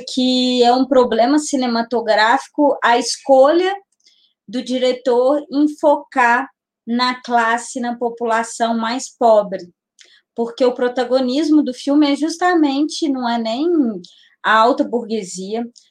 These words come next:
são justamente os trabalhadores mais pobres e as mulheres.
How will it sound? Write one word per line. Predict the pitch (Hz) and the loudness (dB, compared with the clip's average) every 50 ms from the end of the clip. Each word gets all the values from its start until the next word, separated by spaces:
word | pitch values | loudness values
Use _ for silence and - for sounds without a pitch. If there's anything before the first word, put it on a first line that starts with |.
| _ | _
são | _ - - 269 269 285 294 | _ -6 0 2 2 2 2
justamente | 269 294 302 302 - 330 294 277 269 254 262 277 294 302 302 - - 311 302 | 2 2 0 0 2 2 2 2 2 0 0 0 0 0 0 0 0 2 2
os | 302 294 - | 2 0 0
trabalhadores | - 285 262 220 240 240 247 240 220 214 196 208 214 233 262 262 247 226 - | 0 0 2 2 2 2 2 2 0 0 -2 -2 0 0 0 0 0 -2 -4
mais | 233 233 226 220 220 - - _ | -2 -2 -2 -4 -6 -8 -12 _
pobres | - 208 202 202 208 220 233 233 294 285 254 233 - | 0 2 4 6 4 4 2 0 -2 -4 -4 -4 -2
e | 254 254 | -2 0
as | 262 269 277 | 0 0 0
mulheres. | 285 302 302 285 240 220 196 196 - - - - - - | 2 2 4 4 4 2 2 0 -4 -6 -10 -20 -20 -20